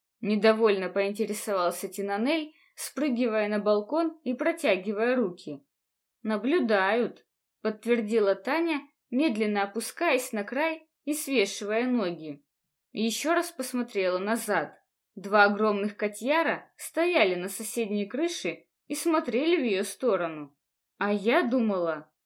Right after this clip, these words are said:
они только по земле бегают". "Теперь и по крышам тоже". Он снял девушку с крыши. "Но мы уже пришли. Сейчас вдоль стены немного пройдём и окажемся на месте".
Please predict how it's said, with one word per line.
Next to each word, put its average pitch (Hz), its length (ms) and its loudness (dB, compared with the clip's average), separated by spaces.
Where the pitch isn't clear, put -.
они 254 280 2
только 220 300 -2
по 214 140 0
земле 208 500 0
бегают". 208 600 0
"Теперь 208 500 2
и - 20 4
по 226 180 2
крышам 269 600 -2
тоже". 170 600 -4
Он 262 140 0
снял 226 420 0
девушку 185 500 -2
с - 100 -8
крыши. 165 640 -4
"Но 339 200 4
мы 330 200 6
уже 294 280 0
пришли. 226 760 -4
Сейчас 196 680 -2
вдоль 190 260 2
стены 220 460 -2
немного 185 480 -2
пройдём 202 680 0
и 320 60 -4
окажемся 226 800 0
на 165 160 -4
месте". 175 640 -6